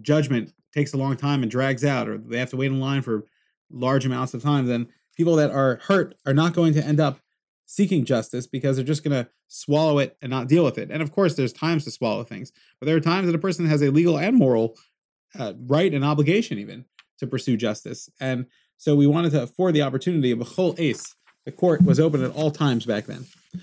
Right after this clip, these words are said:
in order to be able to allow people to come in. And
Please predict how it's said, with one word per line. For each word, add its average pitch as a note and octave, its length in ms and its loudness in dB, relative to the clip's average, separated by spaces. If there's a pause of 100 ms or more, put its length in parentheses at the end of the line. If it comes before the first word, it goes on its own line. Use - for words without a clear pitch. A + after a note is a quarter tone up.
(240)
in C#3 100 -6
order C#3+ 180 4
to - 80 -4
be C#3+ 80 4
able C3 160 2
to A#2+ 300 0
allow B2+ 220 -2
people B2 200 -4
to - 60 -12
come A#2+ 180 -4
in. G2 180 -6 (420)
And B2 320 -2